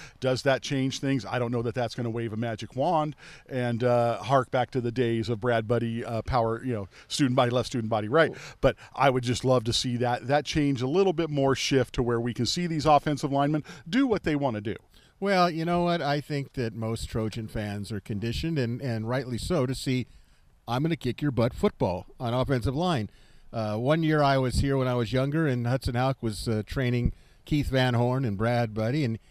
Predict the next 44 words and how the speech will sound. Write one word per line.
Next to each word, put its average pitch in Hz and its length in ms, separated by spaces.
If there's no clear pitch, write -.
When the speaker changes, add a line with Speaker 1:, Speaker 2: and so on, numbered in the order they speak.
Speaker 2:
he 135 120
got, 123 280
didn't 113 180
like 113 200
the 110 100
technique 120 560
that 117 140
they 117 100
were 104 100
using, 107 380
and 135 100
he 131 60
just 135 180
said, 131 160
"Look 139 200
it, 92 100
how 160 80
about 175 200
we 139 100
do 135 140
this? 110 320
How 165 60
about 175 240
you 127 80
just 120 260
kick - 200
the 123 140
other 135 120
person's 113 380
ass 107 460
and 117 220
put 165 120
him 143 120
on 139 100
the 123 80
ground 120 340
and 113 300
blank 135 460
the, 117 300
the 110 200
technique?" 117 600
And 139 400
they 143 280
were, 202 180